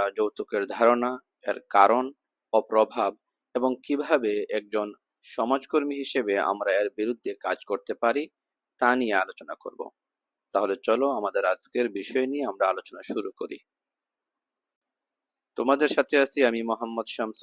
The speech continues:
উদ্দিন, প্রভাষক সমাজকর্ম, বিয়ানীবাজার আদর্শ মহিলা কলেজ। যৌতুক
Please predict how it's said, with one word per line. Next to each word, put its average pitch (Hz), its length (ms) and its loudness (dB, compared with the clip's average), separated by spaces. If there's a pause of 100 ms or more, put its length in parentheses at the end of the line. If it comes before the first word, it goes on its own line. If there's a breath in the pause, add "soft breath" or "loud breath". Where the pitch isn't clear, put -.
উদ্দিন, 104 400 -4 (540)
প্রভাষক 135 540 0 (300)
সমাজকর্ম, 123 680 -2 (640)
বিয়ানীবাজার 139 680 0
আদর্শ 101 340 -2 (240)
মহিলা 104 320 -4
কলেজ। 90 340 -8 (2750)
যৌতুক 143 580 2